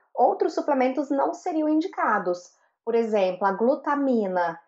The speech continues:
ela não seria indicada nesse caso, porque a suplementação da glutamina vai gerar mais glutamato no cérebro e mais neurotoxicidade, mais neuroinflamação. O glutamato também pode ser produzido a partir da glicose.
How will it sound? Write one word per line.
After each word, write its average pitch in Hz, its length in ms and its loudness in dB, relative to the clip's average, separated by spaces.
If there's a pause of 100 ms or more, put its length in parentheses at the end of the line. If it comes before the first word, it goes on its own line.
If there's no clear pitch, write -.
(200)
ela 214 140 4
não 220 340 0
seria 247 460 -2
indicada 240 500 0
nesse 220 240 -6
caso, 247 460 0
porque 311 220 -4
a 269 100 2
suplementação 269 920 -2
da 311 100 0
glutamina 262 800 0
vai 254 280 0
gerar 269 360 0
mais 269 500 0
glutamato 277 600 -4
no 349 80 -8
cérebro 220 500 0
e 214 40 0
mais 214 440 -2
neurotoxicidade, 226 1200 0
mais 196 360 -4
neuroinflamação. 214 1040 -4 (460)
O 311 120 -4
glutamato 254 720 0
também 226 280 -2
pode 220 240 0
ser - 160 -8
produzido 233 480 -2
a 226 40 0
partir 240 340 -6
da 220 100 0
glicose. 208 800 -2